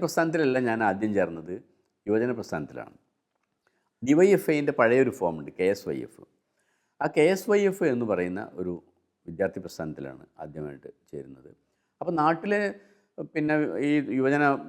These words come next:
വിദ്യാർത്ഥിയല്ല, യുവജന പ്രസ്ഥാനമായിട്ട് അങ്ങനെ മാർക്സിസ്റ്റ് പാർട്ടിയുടെ ചില, ആ, സംഘങ്ങളൊക്കെ ആയിട്ടൊക്കെ ബന്ധമുണ്ട്. എൻ്റെ വീട്ടുകാർക്കും എൻ്റെ പ്രദേശത്തെ ആൾക്കാരൊക്കെ അങ്ങനെയാണ്. അങ്ങനെ ഇരിക്കുന്ന സമയത്ത് അവിടെ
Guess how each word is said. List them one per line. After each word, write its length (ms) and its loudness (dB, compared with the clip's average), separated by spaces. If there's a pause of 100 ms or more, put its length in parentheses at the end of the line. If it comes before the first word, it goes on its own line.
(340)
വിദ്യാർത്ഥിയല്ല, 440 4
യുവജന 380 4
പ്രസ്ഥാനമായിട്ട് 680 0 (360)
അങ്ങനെ 220 -4 (160)
മാർക്സിസ്റ്റ് 360 -4
പാർട്ടിയുടെ 360 4
ചില, 120 -2 (640)
ആ, 40 -8 (260)
സംഘങ്ങളൊക്കെ 540 -2
ആയിട്ടൊക്കെ 360 -4
ബന്ധമുണ്ട്. 460 -2 (140)
എൻ്റെ 200 -6
വീട്ടുകാർക്കും 500 -2
എൻ്റെ 180 -4 (340)
പ്രദേശത്തെ 460 -8
ആൾക്കാരൊക്കെ 440 -6
അങ്ങനെയാണ്. 280 -14 (880)
അങ്ങനെ 320 -2
ഇരിക്കുന്ന 280 -6
സമയത്ത് 280 -2
അവിടെ 180 0